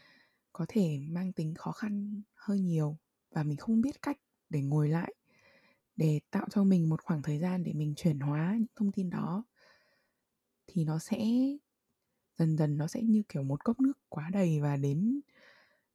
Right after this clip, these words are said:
đến một cái mức nào đó nó sẽ trào ra. Và khi nó trào ra như vậy thì là,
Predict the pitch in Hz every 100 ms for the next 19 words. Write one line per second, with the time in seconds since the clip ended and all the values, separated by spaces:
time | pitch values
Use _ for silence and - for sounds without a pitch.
0 | _ 156 165 220 190 - 160 190 - 160
1 | 147 139 151 165 - 208 160 147 143 160
2 | 160 160 165 _ - - _ _ _ _
3 | - - 175 165 - 170 160 160 170 170
4 | 170 - - 147 143 143 143 135